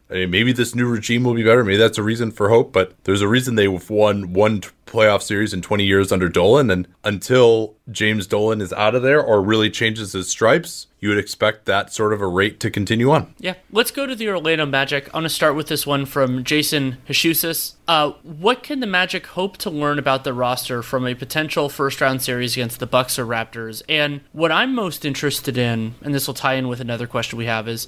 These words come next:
Speaker 2: the combination of Markelle Fultz and Evan Fournier. Can they generate reliable offense? I mean, Fultz you'll be relying on more in transition. Can they, can they, can he really push it and be a difference maker against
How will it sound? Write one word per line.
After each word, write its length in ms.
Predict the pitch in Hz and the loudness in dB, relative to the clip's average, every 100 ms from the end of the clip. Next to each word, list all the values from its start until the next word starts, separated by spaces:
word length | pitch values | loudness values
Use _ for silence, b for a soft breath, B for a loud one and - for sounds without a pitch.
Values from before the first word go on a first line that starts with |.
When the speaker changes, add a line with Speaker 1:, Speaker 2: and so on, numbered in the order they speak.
| - | -8
Speaker 2:
the 120 | 147 | -6
combination 640 | 175 208 226 196 175 - 175 | 0 2 2 0 0 0 -2
of 60 | |
Markelle 400 | 143 135 139 135 | 0 0 0 -2
Fultz 300 | - 131 127 | 0 -4 -2
and 80 | 123 | -2
Evan 240 | 120 123 | 0 0
Fournier. 500 | 113 117 117 110 104 - | -2 -4 -4 -4 -10 -14
Can 200 | - 147 | -6 -2
they 200 | 151 160 | 2 0
generate 800 | 143 - 147 151 143 139 139 - - | 0 -2 -2 -2 0 0 -2 -6 -8
reliable 680 | 151 147 135 143 139 139 131 | -4 0 2 0 0 -4 -2
offense? 800 | 135 - 139 135 127 - - - - | -2 -2 -4 -2 -4 -4 -6 -10 -4
I 160 | 135 131 | -2 -2
mean, 280 | 131 120 | -2 -4
Fultz 440 | 117 - 190 185 - | -8 0 2 2 2
you'll 100 | 165 | 0
be 200 | 151 156 | 2 0
relying 420 | 147 139 143 139 | 2 2 2 2
on 140 | 135 | 0
more 240 | 135 131 135 | 0 -2 -2
in 80 | 127 | -2
transition. 720 | 131 117 139 170 165 143 143 | -4 -2 -2 0 0 -2 -2
Can 240 | 147 127 | -2 -2
they, 260 | 127 123 120 | -2 -2 -2
can 220 | 156 139 | -2 0
they, 120 | 135 | 0
can 140 | 120 139 | 0 -2
he 80 | |
really 240 | 135 135 127 | 0 0 -2
push 300 | - 165 160 | 2 2 4
it 140 | 151 | 2
and 280 | 135 123 120 | 0 -4 -2
be 160 | 170 165 | 0 2
a 40 | |
difference 420 | 147 151 160 - | 0 -4 -4 -4
maker 360 | 147 139 139 - | -2 0 0 0
against 540 | 131 127 139 139 - | -2 0 0 -2 -6